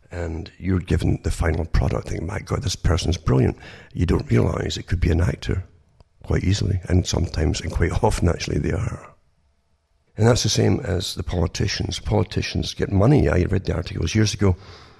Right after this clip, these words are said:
on, uh, one of the, the, the radio shows I was on, where the, in Britain, and as an example, all the countries I'm sure are the same now, every politician was paid qu-, quite a big sum of money on expenses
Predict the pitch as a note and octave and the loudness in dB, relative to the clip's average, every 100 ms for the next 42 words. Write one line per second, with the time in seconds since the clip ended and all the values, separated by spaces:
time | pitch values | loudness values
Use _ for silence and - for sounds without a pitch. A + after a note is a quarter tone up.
0 | _ _ - - E2+ E2 D#2+ D#2+ - - | _ _ -20 -8 -4 -2 -4 -6 -14 -16
1 | - D#2 E2 E2+ D#2+ E2 - - - E2+ | -10 -6 -4 -4 -4 -8 -10 -14 -12 -4
2 | E2+ A2 F#2+ - E2 E2 D#2+ E2 G2 - | 0 0 0 0 -2 -2 -2 -2 -2 -6
3 | - - - - _ _ _ _ _ _ | -20 -20 -20 -20 _ _ _ _ _ _
4 | _ _ _ _ _ - _ - - - | _ _ _ _ _ -20 _ -16 -8 0
5 | G2 F#2 F#2+ - - - - F#2 F2+ G2 | 4 4 2 -4 -10 -10 -2 0 2 2
6 | A2 - D#2 - G2 G2+ - - - A2 | 2 2 2 2 2 2 0 -6 -2 2
7 | B2+ A2 G#2+ D#2 - F#2 G#2+ - _ - | 2 2 2 2 2 0 -2 -10 _ -20
8 | - - _ _ - - F#2 F#2+ - F#2+ | -20 -20 _ _ -20 -4 2 2 2 2
9 | F#2 F2+ E2+ - D#2+ F2 - E2+ D#2+ E2 | 2 2 0 0 -2 -2 0 2 2 0
10 | E2 - - - - _ _ _ - G#2+ | -2 -10 -20 -20 -20 _ _ _ -4 -2
11 | - G#2 F#2 - - - - - F2+ - | 2 2 2 0 -2 -2 -2 -4 -6 -6
12 | F2+ - - F#2 - - - D#2 - - | -6 -2 0 0 -2 -12 -16 -8 -2 -2
13 | - F2+ - - E2+ E2 E2+ A2 - D2 | -2 -4 -2 0 0 0 2 2 2 -2
14 | D#2+ - - F2+ G#2+ - C#2+ - - | -4 -4 0 2 2 0 -4 -4 -8